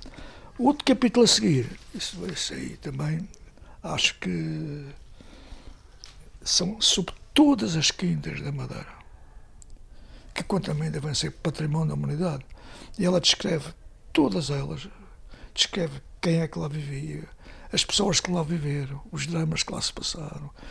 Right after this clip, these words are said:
Tudo isso é, é de uma riqueza, não vale a pena dizer as, as epopeleias todas. Depois tem um outro capítulo em que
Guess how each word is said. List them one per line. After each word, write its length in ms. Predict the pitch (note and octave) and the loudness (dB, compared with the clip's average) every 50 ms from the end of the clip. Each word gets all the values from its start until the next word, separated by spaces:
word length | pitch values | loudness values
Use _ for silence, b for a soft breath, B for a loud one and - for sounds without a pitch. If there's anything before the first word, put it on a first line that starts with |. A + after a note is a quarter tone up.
| B B B B - | B B B B 2
Tudo 300 | - E4 D#4+ E4 A3+ A3 | 4 4 6 6 4 4
isso 220 | A3+ G3 - - - | 4 4 4 4 2
é, 480 | - - - - - - - G#3 F3+ | 0 -2 -4 -6 -6 -4 -2 0 0
é 40 | F#3+ | 0
de 220 | F#3+ G3+ F#3 F#3 A3+ | -2 -2 -2 0 2
uma 140 | A#3 A#3+ G3+ | 2 2 0
riqueza, 540 | E3 F3 - - A3 A3 G3+ - A3 - - B B B - | 0 -4 -6 -2 0 0 2 2 2 0 -2 B B B -6
não 80 | - | -4
vale 180 | E3 D3+ E3 D#3+ | -2 0 0 0
a 40 | C#3+ | 2
pena 180 | - F#3 F3 | 2 4 4
dizer 180 | E3+ C#3+ D#3+ E3+ | 4 4 2 2
as, 100 | D#3+ - - F3 F#3 G#3+ - | 2 2 2 0 0 2 0
as 160 | E3+ C#3 C3 | 0 0 2
epopeleias 580 | D#3+ E3 - - - G#2+ F#2 F#2+ - - - - | 0 -2 -4 -2 -2 -2 -2 0 -2 -6 -6 -6
todas. 340 | - - - - - - B B B B B B B B B B B B B B B B - | -6 -8 -6 -6 -8 -8 B B B B B B B B B B B B B B B B 0
Depois 640 | A#3 G#3+ D4+ - - C4+ A#3+ G3+ F3+ E3 C#3 - - - - - | 2 4 4 6 8 10 12 12 10 10 6 2 -4 -10 0 4
tem 140 | - A3+ A#3 | 6 8 8
um 100 | A3 A#3 | 8 6
outro 180 | G#3+ - - | 4 2 4
capítulo 760 | - G#3+ F3 - F#3+ E3+ D3+ - - - D#3 C#3+ D3 F3+ - - - - - - | 4 4 6 6 6 6 6 4 0 -2 -2 -2 -4 -6 -8 -12 -16 -12 -2 2
em 180 | E3+ F3+ G3+ | 2 4 4
que 200 | F3+ - - B3 | 2 0 -2 -2